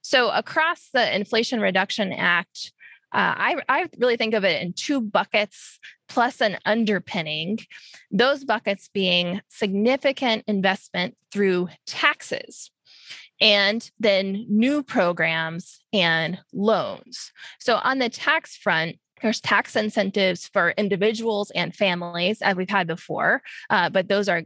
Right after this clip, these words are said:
are getting larger in many cases.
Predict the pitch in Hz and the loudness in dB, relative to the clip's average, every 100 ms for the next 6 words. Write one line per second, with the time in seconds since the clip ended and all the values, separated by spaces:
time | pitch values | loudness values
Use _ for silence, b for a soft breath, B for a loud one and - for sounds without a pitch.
0 | - 180 165 180 170 - _ - - 202 | -2 -2 0 -2 -2 -8 _ -20 -6 2
1 | 196 175 185 170 190 180 175 170 175 175 | 2 2 0 0 -2 -2 -6 -6 -4 -4
2 | 170 180 190 294 - | -2 -2 0 -2 -8